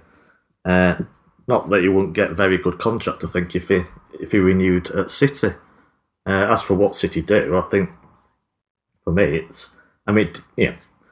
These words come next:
there's been talk of a transfer ban that's, talk has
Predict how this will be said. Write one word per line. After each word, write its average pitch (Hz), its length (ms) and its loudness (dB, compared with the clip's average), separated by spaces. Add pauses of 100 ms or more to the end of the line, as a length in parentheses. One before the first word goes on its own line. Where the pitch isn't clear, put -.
(140)
there's 90 120 -2
been 80 140 -2
talk 87 380 0
of 87 80 0
a 85 60 0
transfer 90 520 0
ban 87 280 0
that's, - 560 -4 (600)
talk 95 280 2
has - 340 0